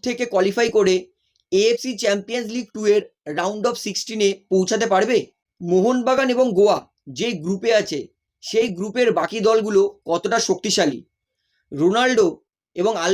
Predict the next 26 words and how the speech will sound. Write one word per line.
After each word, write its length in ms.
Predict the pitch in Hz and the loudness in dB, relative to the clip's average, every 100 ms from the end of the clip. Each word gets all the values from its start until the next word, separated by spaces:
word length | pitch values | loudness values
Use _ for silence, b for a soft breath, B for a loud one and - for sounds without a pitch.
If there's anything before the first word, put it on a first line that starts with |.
| 214 | 0
নাসারের 360 | 220 233 240 202 170 | 0 0 0 0 0
মেইন 200 | 208 214 | 0 -2
টিম 140 | 233 226 196 | -4 -6 -6
কি 100 | 233 233 - _ _ - | -8 -10 -16 _ _ -18
গোয়ার 360 | 143 175 208 214 | 0 4 4 2
বিরুদ্ধে 320 | 202 220 180 - | -2 -6 -2 -2
খেলবে? 280 | - 208 233 160 - _ _ _ _ | 0 0 0 -2 -6 _ _ _ _
আরও 200 | 156 208 262 254 | -2 2 2 2
একবার 240 | 220 277 233 | -2 -2 -4
ইরানের 300 | 214 254 262 262 | -2 0 0 -2
ক্লাবের 300 | 233 220 247 226 | -2 0 0 -4
বিরুদ্ধে 240 | 233 196 226 | -4 -2 0
মোহনবাগানের 520 | 190 214 220 214 226 202 | 0 0 0 0 0 0
খেলা 160 | 185 196 | 0 2
পড়েছে। 300 | 180 156 147 - - _ _ _ 139 165 | 2 0 0 -4 -8 _ _ _ -2 2
যদি 200 | 208 247 165 | 4 2 -2
যুদ্ধ 240 | 196 170 247 208 | -4 0 2 2
হয়, 180 | 190 185 _ _ _ _ _ | 2 -2 _ _ _ _ _
তাহলে 240 | 190 190 247 | 0 2 0
কি 80 | 254 226 | -2 0
মোহনবাগান 460 | 208 240 240 247 - 202 | 2 2 0 -2 -4 0
ইরানে 220 | 226 240 | 0 0
খেলতে 200 | 220 202 202 | -2 -4 -2
যাবে? 180 | 214 247 - _ _ _ _ _ - | 0 0 -4 _ _ _ _ _ -2
অনেক 240 | 185 233 233 | 0 0 -4
কিছু 160 | 233 | -6